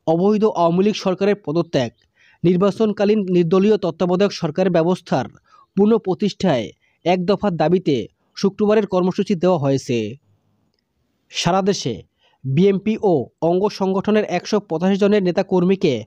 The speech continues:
গ্রেপ্তার করা হয়েছে বলে এই সংবাদ বিজ্ঞপ্তিতে উল্লেখ করা হয়েছে।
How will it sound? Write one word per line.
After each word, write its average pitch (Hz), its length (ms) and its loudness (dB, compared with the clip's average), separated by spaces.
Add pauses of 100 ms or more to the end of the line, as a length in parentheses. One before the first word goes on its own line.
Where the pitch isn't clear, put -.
(280)
গ্রেপ্তার 180 360 2
করা 196 220 0
হয়েছে 160 340 -2
বলে 170 240 0 (360)
এই 190 120 2
সংবাদ 185 400 0
বিজ্ঞপ্তিতে 170 720 -2 (360)
উল্লেখ 190 280 2
করা 185 180 0
হয়েছে। 131 420 -2